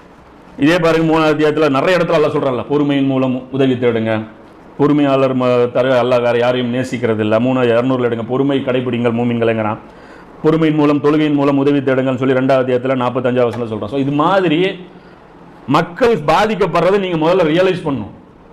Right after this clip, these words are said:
அப்போ வந்து ஒரு விவசாயி தூக்கு போட்டு சாகுறான் அப்படின்னா உங்களுக்கு ஒரு கவலையும் இல்லைன்னா கண்டிப்பா உங்களுக்கு ஹிதாயத்துக்கும் உங்களுக்கு சம்பந்தமே இருக்காது.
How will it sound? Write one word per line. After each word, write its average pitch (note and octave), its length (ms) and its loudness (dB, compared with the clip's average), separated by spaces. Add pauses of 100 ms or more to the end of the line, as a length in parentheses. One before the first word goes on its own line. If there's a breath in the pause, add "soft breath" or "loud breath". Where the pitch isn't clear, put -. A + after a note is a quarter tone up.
(120)
அப்போ D3 200 0
வந்து E3 220 2
ஒரு E3+ 100 0
விவசாயி E3+ 400 0
தூக்கு E3+ 200 -2
போட்டு E3+ 160 0
சாகுறான் E3 400 0
அப்படின்னா D3+ 220 -2
உங்களுக்கு D#3+ 340 0
ஒரு D#3+ 140 0
கவலையும் E3 340 2
இல்லைன்னா D#3 320 -2
கண்டிப்பா F3 400 0
உங்களுக்கு C#3+ 300 0
ஹிதாயத்துக்கும் D3+ 320 0
உங்களுக்கு D#3 260 -2
சம்பந்தமே E3+ 420 0
இருக்காது. C3 320 0